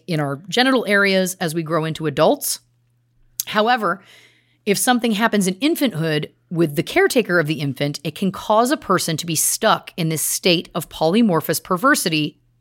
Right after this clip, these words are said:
into adulthood, which can be disastrous. Freud believed that both excessive repression or excessive stimulation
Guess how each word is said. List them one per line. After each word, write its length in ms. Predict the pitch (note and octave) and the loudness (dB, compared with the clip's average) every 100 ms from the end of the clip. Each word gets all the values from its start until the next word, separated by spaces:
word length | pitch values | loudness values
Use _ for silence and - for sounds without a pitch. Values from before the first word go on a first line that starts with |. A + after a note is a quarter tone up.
| - | -2
into 280 | F3 - D#3 | 0 0 -2
adulthood, 640 | D3+ G#3+ B3 - E3+ D#3+ - _ | 2 2 2 2 0 -2 -6 _
which 200 | F#3 D#3+ | -6 -4
can 160 | - F#3 | -2 -2
be 360 | D3+ D3 C#3+ _ | 0 -2 -4 _
disastrous. 800 | D#3+ E3+ F3+ F#3 F#3 - A#2 - - - _ _ | -6 -2 0 0 -2 -6 -10 -10 -14 -20 _ _
Freud 460 | - - G3+ A#3+ C#4+ | -20 -6 0 0 0
believed 540 | D4 C#4+ A#3+ E3 C#3 - | -2 0 0 0 -2 -6
that 180 | F3 F3 | -6 -2
both 320 | F3 F3+ - | 0 0 -2
excessive 600 | E3+ - - F#3 G#3 E3+ F3 | -8 -2 0 0 0 -2 -6
repression 840 | D3+ D#3 - - E3 - D4 G4 A4+ _ _ _ | -4 -4 -2 -2 0 2 0 -2 -8 _ _ _
or 160 | F#3+ F3+ | 0 0
excessive 500 | F3 - G3+ - E3+ | 0 0 0 0 -4
stimulation 960 | - F#3+ F3 E3+ A#3+ F4 - D#3 F3+ | -2 0 0 0 0 0 0 -2 -6